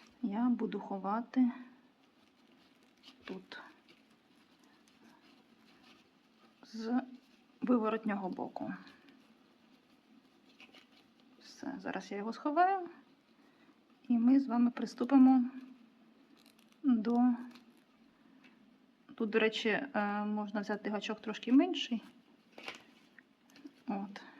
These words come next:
Щоб так от сховати тут вдовж, або іголочкою сховати оцей хвістик отут вдовж в'язання. І, е, зараз займемось,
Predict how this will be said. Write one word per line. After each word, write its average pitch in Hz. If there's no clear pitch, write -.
Щоб 285
так -
от 220
сховати 220
тут 185
вдовж, 196
або 240
іголочкою 190
сховати 208
оцей 185
хвістик 220
отут 196
вдовж 196
в'язання. 190
І, 277
е, 208
зараз 196
займемось, 226